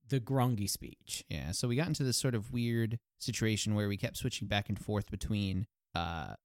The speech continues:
Speaker 2: I don't know, basically the, our version that we've been watching and the official translations. Also, we tried it on Tubi to see if it was the exact same as
Speaker 1: <laughs>
Speaker 2: V R V.
Speaker 1: Yeah.
Speaker 2: So we ended up watching the exact same scene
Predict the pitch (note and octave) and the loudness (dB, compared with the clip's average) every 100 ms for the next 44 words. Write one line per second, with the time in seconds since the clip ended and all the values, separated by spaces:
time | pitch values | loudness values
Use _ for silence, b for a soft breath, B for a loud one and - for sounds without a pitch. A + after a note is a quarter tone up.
0 | _ G2 C#2 D2+ E2+ A#2+ C3 C#3 A#2 A2 | _ -2 0 -4 0 4 4 2 0 0
1 | G2+ G2 F#2 F2 F2 - - A#2 B2 B2 | -2 0 0 0 -4 -4 0 2 2 0
2 | B2 B2 A2 - A2 G#2 G#2+ G2 F#2+ - | 0 -2 -4 -2 -2 0 0 0 0 0
3 | F#2+ F#2 G2+ - G#2 F#2+ F#2 G#2 F2+ F2+ | 0 0 -4 -4 -2 0 -2 -4 -4 -4
4 | - - D#3+ - - G2+ F#2 F#2 F2+ F#2+ | -8 -2 0 0 0 0 0 -2 -2 -4
5 | - G2 - G2+ F#2+ G#2 F#2+ F2+ F2 - | -2 0 2 0 0 -2 0 -2 -4 -2
6 | G#2 F#2+ F#2+ F#2+ F#2+ F#2+ F2 F#2+ F#2+ - | -2 -2 -2 -2 -2 -4 -6 -6 -6 -4
7 | G2 F2 - G#2 F#2 F#2 E2 F2+ - A#2 | -4 -4 -4 -2 -2 -2 -4 -2 -4 -4
8 | A2+ G2+ F2 G2+ G2+ E2+ - - B2+ - | -2 -2 -2 -2 -2 -4 -8 -4 -4 -6
9 | _ - C#3 D#3 B2+ B2 B2 A#2+ G#2 G2+ | _ 6 8 8 6 4 4 2 2 2
10 | A2+ G#2 - G#2 F#2+ - B2 A2+ G#2 G2 | 0 0 0 -2 0 0 2 2 4 2
11 | F#2 | 0